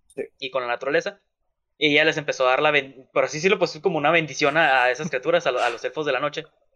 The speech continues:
Speaker 2: a tratarlos bonito y todo, hasta que les dio el conocimiento de, de lo que son los
Speaker 1: <clears throat>
Speaker 2: sacerdotes, de que son los druidas, a ellos les enseñaron primero.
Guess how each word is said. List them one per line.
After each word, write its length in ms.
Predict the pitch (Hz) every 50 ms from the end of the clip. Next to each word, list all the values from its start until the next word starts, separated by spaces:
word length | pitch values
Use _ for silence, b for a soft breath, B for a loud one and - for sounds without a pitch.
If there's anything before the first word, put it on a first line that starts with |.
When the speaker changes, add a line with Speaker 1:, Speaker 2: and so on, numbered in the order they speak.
| _ _ _ _ _
Speaker 2:
a 160 | - - -
tratarlos 340 | 180 - - 123 151 170 165
bonito 320 | 170 170 170 175 175 196
y 60 | 190
todo, 260 | 190 202 196 196 196 170
hasta 220 | 156 - 151 -
que 80 | - 135
les 120 | 127 123
dio 80 | 127 123
el 40 | 123
conocimiento 540 | 147 147 135 139 127 123 123 123 - 143 135
de, 260 | 131 127 120 110 110
de 80 | 120
lo 100 | 113 117 123
que 120 | 131 117
son 140 | - 120 117
los 100 | 131 143
Speaker 1:
<clears throat> 20 |
Speaker 2:
sacerdotes, 600 | - - 127 120 135 147 151 151 151 147 143 143 143
de 100 | 143 -
que 120 | - 117
son 260 | - 120 117 117 120
los 240 | 120 123 123 120 120
druidas, 480 | 131 131 143 160 165 156 151 151 147 139
a 60 | 120
ellos 160 | 120 127 127
les 100 | 127 120
enseñaron 380 | 117 120 - 113 113 117 127 127
primero. 420 | 127 117 127 143 156 165 160 _